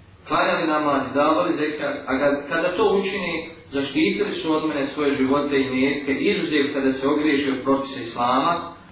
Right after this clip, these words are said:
Allahu će račun polagati.” Znači, ovdje je poslanik, alejhi salatu vesselam, poj-, ovaj hadis pojašnjava, ovaj prvi, da je, da bi čovjekov život bio sačuvan u Islamu, zaštićen,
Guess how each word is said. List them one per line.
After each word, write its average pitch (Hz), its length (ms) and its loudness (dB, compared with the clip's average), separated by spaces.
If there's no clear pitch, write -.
Allahu 131 580 2
će 131 100 -6
račun 127 340 -2
polagati.” - 500 -10
Znači, 135 260 -2
ovdje 170 200 4
je - 100 0
poslanik, 151 420 0
alejhi 135 240 2
salatu 139 300 2
vesselam, 143 400 -4
poj-, 135 200 2
ovaj 135 200 2
hadis 143 360 -2
pojašnjava, 139 520 2
ovaj 120 220 -2
prvi, 160 480 -4
da 120 140 -6
je, 120 180 -2
da 131 100 0
bi 131 380 -2
čovjekov 160 540 4
život 143 580 4
bio 156 280 0
sačuvan 151 720 2
u 123 80 -4
Islamu, 131 440 0
zaštićen, 160 760 0